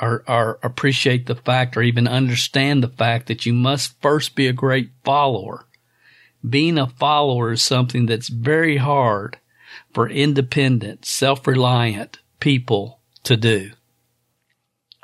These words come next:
Uh, it, we talked about this in detail in session two twenty of this podcast. Uh, we talked about,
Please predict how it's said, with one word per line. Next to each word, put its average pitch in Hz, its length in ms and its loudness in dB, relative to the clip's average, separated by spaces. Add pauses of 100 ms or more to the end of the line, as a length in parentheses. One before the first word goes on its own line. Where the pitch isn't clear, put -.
Uh, 117 340 -2
it, 143 240 -2
we 139 180 2
talked 135 280 0
about 123 240 2
this 123 180 -2
in 113 140 2
detail 113 500 0
in 107 100 -8
session 113 500 -2
two 123 200 0
twenty 123 400 2
of 110 80 -2
this 117 160 -4
podcast. 120 880 -2 (640)
Uh, 110 240 -6
we 117 120 0
talked 120 340 0
about, 117 460 -2